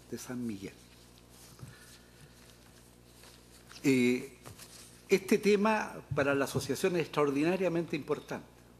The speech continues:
porque no es el único funcionario que se ha visto en una situación como la que hoy día afecta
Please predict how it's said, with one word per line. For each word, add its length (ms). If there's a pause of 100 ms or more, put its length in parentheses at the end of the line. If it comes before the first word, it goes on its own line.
(1080)
porque 280
no 160
es 160
el 100
único 400
funcionario 800 (1000)
que 100
se 120
ha 60
visto 560 (1000)
en 180
una 140
situación 580
como 280
la 220
que 160
hoy 140
día 440
afecta 640